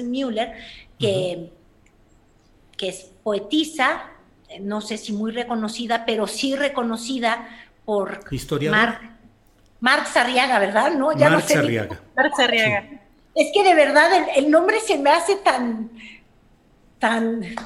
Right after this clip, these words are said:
Speaker 1: tan de cuento, <laughs> trasnochado, pero bueno, Marx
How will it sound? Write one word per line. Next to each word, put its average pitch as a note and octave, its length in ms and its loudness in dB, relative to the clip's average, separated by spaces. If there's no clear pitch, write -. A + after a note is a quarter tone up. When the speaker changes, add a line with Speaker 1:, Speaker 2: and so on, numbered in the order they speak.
Speaker 1:
tan A#3+ 240 2
de A#3 160 0
cuento, C#4 440 4
<laughs> F#4 1300 4
trasnochado, C#4 960 4
pero B3 160 0
bueno, B3+ 300 2
Marx D#4+ 560 4